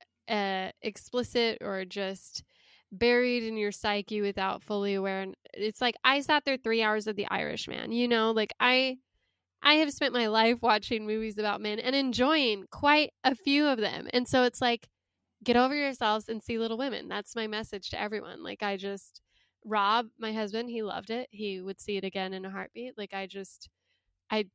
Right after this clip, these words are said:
it, whatever. It's fine. <laughs>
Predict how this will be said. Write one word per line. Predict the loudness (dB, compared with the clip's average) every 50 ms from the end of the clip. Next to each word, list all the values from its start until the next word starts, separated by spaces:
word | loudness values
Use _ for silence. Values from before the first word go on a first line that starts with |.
| _ _ _ _ _ 0
it, | 0 0 0 0 -6 -8
whatever. | 0 4 6 6 6 6 4 -2 -6 -8 -8 -6
It's | -6 -6 -4 -2
fine. | 0 2 2 2 4 4 4 4 2 0 -4 0 2
<laughs> | 2 2 4 2 2 2 2 0